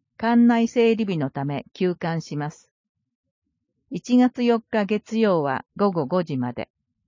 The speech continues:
中央、欅、滝山、ひばりの各児童館。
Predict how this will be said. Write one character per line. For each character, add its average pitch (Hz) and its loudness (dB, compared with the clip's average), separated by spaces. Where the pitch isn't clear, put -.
中 254 0
央、 226 0
欅、 214 -4
滝 190 -4
山、 202 0
ひ 202 -6
ば 226 2
り 233 4
の 220 2
各 233 -6
児 143 -10
童 180 0
館。 123 -6